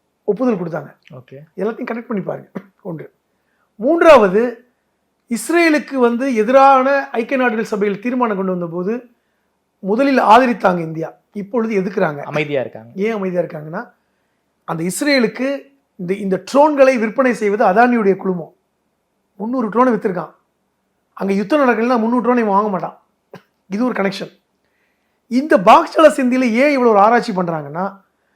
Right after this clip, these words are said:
Speaker 1: இந்திய அரசாங்கமே வந்து புள்ளிவிவரம் கொடுத்தாங்க. இந்திய பாக்சால சிந்திக்கு கீழே ஏராளமான நிக்கல் இருக்கு, ஏராளமான இரும்பு இருக்கு, தங்கம் இருக்கு, பல்லாயிரக்கணக்கான, அஹ், டன் அளவுல மீத்தேன் இருக்கு.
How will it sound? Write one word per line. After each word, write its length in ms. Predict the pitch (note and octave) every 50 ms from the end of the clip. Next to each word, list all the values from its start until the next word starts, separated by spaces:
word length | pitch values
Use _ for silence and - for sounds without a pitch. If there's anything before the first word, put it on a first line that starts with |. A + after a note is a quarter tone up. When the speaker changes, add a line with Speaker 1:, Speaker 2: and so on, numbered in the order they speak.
| _ _ _ _ _
Speaker 1:
இந்திய 400 | - A#3+ C#4 D4 D4+ D#4 D4+ C4+
அரசாங்கமே 640 | B3+ C4+ C4+ - D4 C4+ C4+ C4 C4 C4 C#4 C#4+ C4+
வந்து 180 | B3 A3+ A#3+ A#3
புள்ளிவிவரம் 420 | A#3+ A#3 A3 A3+ A3+ G#3 G3+ F#3
கொடுத்தாங்க. 480 | F3 E3 E3+ E3 E3 F3+ A#3 C#4 C4 - _ _ _ _ _ _ _ _
இந்திய 320 | - A3+ B3 C#4 D4 C#4+ C4+
பாக்சால 420 | G3 G#3 G#3 B3+ A#3 G#3 C4 B3
சிந்திக்கு 400 | A3+ - B3 A3+ G#3 F#3 F#3+ G3
கீழே 340 | - - G#3+ G3+ F#3 F3+ G#3 B3+ A#3+ - - _ _ _ _ _ _ _ -
ஏராளமான 680 | F3 G3+ A3+ B3+ C4+ C4+ C4+ B3+ A#3+ G#3+ G3+ G#3+ A#3 A#3
நிக்கல் 340 | G3+ G3+ G3 G3 - C#4
இருக்கு, 460 | A#3 F#3+ E3+ D#3+ - - E3+ E3 C#3+ _ _ _ _ _ _ _ _ _ -
ஏராளமான 580 | F3+ G3 A#3 C4 C#4 C4 A#3+ A3 G3+ G#3+ A3+ A#3+
இரும்பு 400 | G#3+ G#3 A3+ C4 C4 B3+ A#3+ G3
இருக்கு, 420 | F3 - - F3+ E3 D#3+ - _ _ _ _ _ _
தங்கம் 420 | - G3 G3+ B3 C4+ C#4+ D4 B3 G#3+
இருக்கு, 440 | F#3+ F#3 F#3 - F3 E3 D3 - _ _ _ _ _ _ _ _ _ _ _ _ _ _ _ -
பல்லாயிரக்கணக்கான, 920 | F#3+ A3 C4 C#4+ D4 D4+ D4+ C#4+ C#4+ C#4 C4+ C4 B3+ C4 B3+ B3 B3 A#3+ A3+ A3 G#3 G3+ G3 F#3+ F#3 F#3 F3+ F3 F3 E3 E3 - _ _ _ _ _ _ _ -
அஹ், 400 | - G3+ F#3 F#3 F3+ F3 F3 F#3 - - _ _ _ -
டன் 220 | A#3+ C4 C#4+ C#4+
அளவுல 480 | B3+ A#3 A#3 A3+ A3 A#3 C#4+ D4 C#4+ - - _ _ _ _
மீத்தேன் 500 | - G#3+ C#4 E4+ F4 E4+ F4 E4+ D#4 C#4
இருக்கு. 460 | A#3+ A3 G3+ D#3+ F#3+ G3 F#3 D#3 -